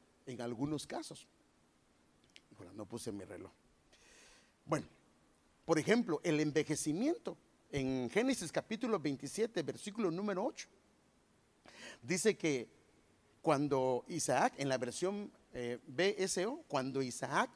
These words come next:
envejeció, sus ojos se oscurecieron. O sea que un síntoma de un envejecimiento espiritual es que se comienza a perder la vista espiritual, comienza a dejar de ver.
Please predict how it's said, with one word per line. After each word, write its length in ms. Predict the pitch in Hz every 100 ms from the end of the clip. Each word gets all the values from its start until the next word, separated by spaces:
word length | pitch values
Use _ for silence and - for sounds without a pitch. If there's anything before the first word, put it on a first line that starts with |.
| -
envejeció, 920 | 143 143 131 139 - 135 - 233 - _ _ _ _ _ - - -
sus 500 | - 151 139 - 196
ojos 380 | 214 - 220
se 400 | - - 175 196 - -
oscurecieron. 1080 | 180 - - - 165 165 147 - 160 123 92 _ _ _ _ _ _ - -
O 80 | 160
sea 200 | 190 196
que 120 | 196
un 180 | 180 202
síntoma 720 | - 214 233 220 160 139 120 - -
de 180 | 131 139
un 180 | 156 208
envejecimiento 920 | 190 147 139 135 - 127 175 220 190
espiritual 580 | 147 - 117 113 196 294 _ _ _ _ _ -
es 260 | 156 170 -
que 380 | 185 165 135 - - _ _ _
se 180 | - 147
comienza 440 | 131 127 151 170 165
a 20 |
perder 380 | 131 120 151 151
la 160 | 143
vista 260 | 139 147 139
espiritual, 480 | - 120 107 107 101 _ _ _ _ _ _ _ _ _
comienza 680 | - 123 135 160 165 160 160
a 80 | 135
dejar 500 | 120 120 - 147 139
de 180 | 123 117
ver. 260 | 117 113